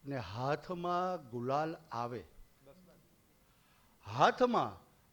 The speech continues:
ગુલાલ આવે ત્યાં પ્રસંગો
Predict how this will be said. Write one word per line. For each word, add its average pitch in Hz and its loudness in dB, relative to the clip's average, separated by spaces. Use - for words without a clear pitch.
ગુલાલ 165 4
આવે 131 2
ત્યાં 143 2
પ્રસંગો 123 -2